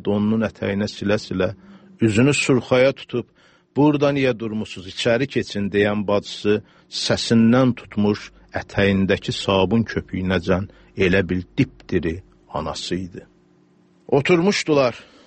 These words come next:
Surxay tez-tez saatına baxırdı, deyəsən tələsirdi. Dilbər mətbəxdə çay dəmləyirdi. Hərdən-hərdən arakəsmənin qapısından oğrun-oğrun qardaşına baxırdı. Otaq tör-töküntü idi. Əri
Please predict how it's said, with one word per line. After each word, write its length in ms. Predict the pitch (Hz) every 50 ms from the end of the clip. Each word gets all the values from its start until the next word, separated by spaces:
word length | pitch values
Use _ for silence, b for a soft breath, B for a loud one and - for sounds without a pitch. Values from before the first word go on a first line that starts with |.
| b b b b b b b
Surxay 580 | _ - - - - 143 127 - 147 160 165 165
tez-tez 520 | - - - 156 139 - - - 147 139 - -
saatına 440 | - 127 123 113 - 135 143 143 135
baxırdı, 560 | 131 117 - - 113 104 90 107 110 101 92 - _ -
deyəsən 340 | 113 120 - - 123 120 - -
tələsirdi. 600 | - 117 107 117 117 - - 127 123 113 101 110 107 - b b b b b b b -
Dilbər 360 | 135 131 135 127 156 165 160 156 151
mətbəxdə 500 | 143 123 - - - 139 - - - 151 143
çay 300 | - - - 143 147 147
dəmləyirdi. 800 | 135 135 131 127 127 123 123 120 127 120 117 107 120 120 117 b b b b b b b
Hərdən-hərdən 720 | - 127 131 127 123 151 156 147 139 135 135 120 135 143 139 139
arakəsmənin 720 | 131 131 110 - 135 123 - - 123 127 123 127 135 143 135
qapısından 760 | 113 131 123 - - - - 131 127 127 127 135 139 143 139 b b b b -
oğrun-oğrun 720 | 127 127 120 113 123 147 151 143 135 123 117 123 131 139 123
qardaşına 600 | 120 120 120 117 113 113 113 - - - 127 131 120 123
baxırdı. 540 | 123 - - 120 110 107 95 104 107 101 b b b b b -
Otaq 340 | 117 113 - - 139 135 - - -
tör-töküntü 680 | 127 123 107 - - 113 101 - - 113 107 - - 131 127 123
idi. 160 | 107 110 107 95 b b b b b
Əri 240 | - 107 110 120